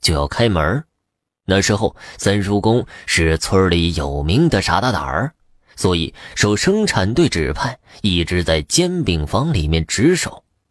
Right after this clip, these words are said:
煎饼房里面不但有鏊子，还有石磨、碾和堆。有一天呢，三叔公晚上睡得比较晚，已经是后半夜了。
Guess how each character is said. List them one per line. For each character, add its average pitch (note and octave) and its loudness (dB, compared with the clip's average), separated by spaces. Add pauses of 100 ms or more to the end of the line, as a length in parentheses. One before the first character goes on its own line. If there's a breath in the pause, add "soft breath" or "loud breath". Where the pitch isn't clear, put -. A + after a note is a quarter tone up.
(360)
煎 G3+ 2
饼 C3+ 2
房 D3+ 0
里 B2 2
面 G#2+ 2
不 C#3+ 2
但 A#2 0
有 D#2 -2
鏊 G#2+ 2
子， - -8 (380)
还 - -2
有 D2+ 0
石 - 0
磨、 F3 0 (280)
碾 E2+ 0 (180)
和 F2 0
堆。 C#3 2 (1500)
有 G#2+ 4
一 B2+ 2
天 B2 0
呢， - 0
三 G#2 0
叔 G#2+ 0
公 G#2+ 2
晚 F2 2
上 G#2+ -2
睡 G#2 2
得 E2 0
比 D#2+ -2
较 G2 2
晚， - -6 (680)
已 A#2+ 2
经 G3+ 0
是 G3 -2
后 C#3+ -2
半 D#2 -4
夜 C#2+ -4
了。 - -10